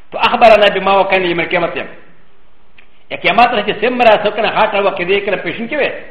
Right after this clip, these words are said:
هغه به وی شول خبر کړي. قال: "فأعلمنا أحفظنا."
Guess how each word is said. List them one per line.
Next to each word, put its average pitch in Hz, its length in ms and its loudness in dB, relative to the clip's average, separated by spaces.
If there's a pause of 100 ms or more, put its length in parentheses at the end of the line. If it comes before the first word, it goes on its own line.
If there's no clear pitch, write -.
(360)
هغه 175 160 0
به 165 120 -2
وی 160 280 -4
شول 190 120 -4
خبر 139 280 0
کړي. 120 200 -8 (1040)
قال: 220 140 6 (800)
"فأعلمنا 196 640 4
أحفظنا." 214 580 -2